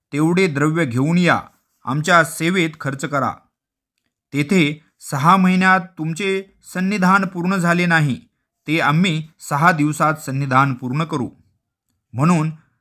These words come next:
माहिमभट सर्वज्ञांची आज्ञा घेऊन सराळे या गावी द्रव्य आणण्यासाठी जातात. गेलेले माहिमभट आले नाहीत, म्हणून या विद्वानांना, प्रकांड पंडिताला बोलवण्यासाठी पुन्हा एकदा स्वामी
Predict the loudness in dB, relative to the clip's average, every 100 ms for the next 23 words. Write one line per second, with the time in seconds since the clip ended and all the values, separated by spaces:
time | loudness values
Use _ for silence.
0 | _ -8 -2 0 0 2 2 0 -4 -2
1 | 0 -2 -2 -2 -2 -4 -2 -2 0 -2
2 | -2 -6 -10 _ -4 2 4 2 0 -2
3 | 0 0 -2 -2 -2 -4 -10 _ -6 -2
4 | 0 2 2 0 -2 -4 -6 -6 -6 -8
5 | -12 -14 _ _ _ _ _ -10 -2 2
6 | 4 2 0 0 2 4 2 0 -4 -2
7 | 2 2 2 0 -8 _ _ _ -2 0
8 | 0 -2 _ _ 2 6 6 2 -2 -2
9 | 0 2 0 0 0 -2 -8 _ _ _
10 | _ _ _ _ _ _ _ _ _ _
11 | _ _ _ -4 4 4 2 -4 -4 -2
12 | 0 0 2 -2 -6 _ _ -6 -2 0
13 | 0 0 0 0 -2 -4 -2 0 2 2
14 | 2 2 0 2 -2 -2 -4